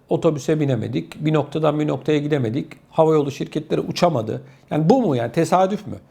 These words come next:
Bakın arkadaşlar, ben hep şunu söylüyorum bu konuyla ilgili.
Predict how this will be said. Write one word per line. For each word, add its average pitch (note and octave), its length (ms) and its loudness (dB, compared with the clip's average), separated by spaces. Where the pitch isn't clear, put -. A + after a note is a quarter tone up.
Bakın C#3+ 260 2
arkadaşlar, C#3+ 540 -2
ben A3+ 420 4
hep A3 180 2
şunu F3+ 280 -6
söylüyorum A#2 480 -4
bu E3+ 120 -2
konuyla B2 380 -2
ilgili. A#2+ 420 -4